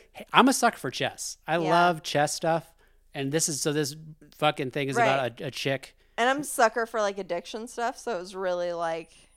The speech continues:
Speaker 1: Yeah, it's a combination of the
Speaker 2: <laughs>
Speaker 1: two. This little girl, she grows up, uh, an orphan in an orphanage, and she's a fucking, uh, natural at chess. She's
Speaker 2: Dude,
Speaker 1: a
Speaker 2: she's a
Speaker 1: fucking
Speaker 2: genius.
Speaker 1: she's a chess
Speaker 2: Yes.
Speaker 1: genius.
Speaker 2: Yeah.
Speaker 1: This is a fictional story, by the
Speaker 2: Right,
Speaker 1: way.
Speaker 2: right, right.
Speaker 1: <laughs> And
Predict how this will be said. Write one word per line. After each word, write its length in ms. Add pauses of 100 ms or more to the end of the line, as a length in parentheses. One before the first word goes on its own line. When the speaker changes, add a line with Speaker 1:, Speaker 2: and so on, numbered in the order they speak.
Speaker 1:
Yeah, 440
it's 120
a 60
combination 480
of 80
the 60
Speaker 2:
<laughs> 0
Speaker 1:
two. 220
This 180
little 180
girl, 480 (140)
she 160
grows 240
up, 200
uh, 540
an 160
orphan 480
in 80
an 140
orphanage, 500
and 100
she's 200
a 60
fucking, 560 (480)
uh, 100
natural 680
at 160
chess. 420
She's 220
Speaker 2:
Dude, 80
Speaker 1:
a 40
Speaker 2:
she's 120
a 40
Speaker 1:
fucking 260
Speaker 2:
genius. 520
Speaker 1:
she's 140
a 20
chess 220
Speaker 2:
Yes. 60
Speaker 1:
genius. 380
Speaker 2:
Yeah. 100
Speaker 1:
This 140
is 80
a 60
fictional 400
story, 260
by 120
the 60
Speaker 2:
Right, 140
Speaker 1:
way. 140
Speaker 2:
right, 220
right. 280
Speaker 1:
<laughs> 60 (460)
And 360